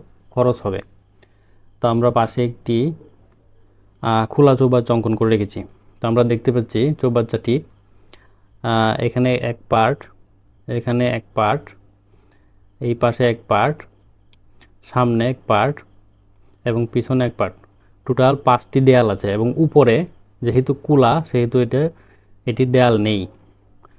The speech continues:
তো আমাদের, আহ, প্রশ্নে দেয়া আছে, দেয়া আছে উচ্চতা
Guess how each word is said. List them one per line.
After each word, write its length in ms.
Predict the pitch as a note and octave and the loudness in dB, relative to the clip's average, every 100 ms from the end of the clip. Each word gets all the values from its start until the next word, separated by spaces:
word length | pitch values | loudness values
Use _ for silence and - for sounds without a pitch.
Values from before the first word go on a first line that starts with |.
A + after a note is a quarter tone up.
| _ _ _ | _ _ _
তো 60 | B2+ | 4
আমাদের, 560 | B2 B2+ C3 C3 C3 | 4 4 2 0 -2
আহ, 340 | C3 B2 A#2+ A#2 | -2 0 0 0
প্রশ্নে 380 | B2 B2 D3 | 0 0 0
দেয়া 200 | C3+ C3 | 2 4
আছে, 360 | A2+ - G#2+ E3+ - _ _ _ _ _ _ _ _ _ _ _ _ _ _ _ _ _ - _ _ _ _ _ | 2 0 -2 -4 -8 _ _ _ _ _ _ _ _ _ _ _ _ _ _ _ _ _ -20 _ _ _ _ _
দেয়া 340 | A2+ A#2+ A#2+ A#2 | -4 0 2 0
আছে 460 | G#2+ - G#2 C3 E3 - _ _ _ _ _ _ _ _ _ _ _ _ _ _ D#3+ | -2 -4 -2 -2 -6 -10 _ _ _ _ _ _ _ _ _ _ _ _ _ _ -4
উচ্চতা 640 | C#3 - B2+ - G#2+ | -4 -2 -2 0 -2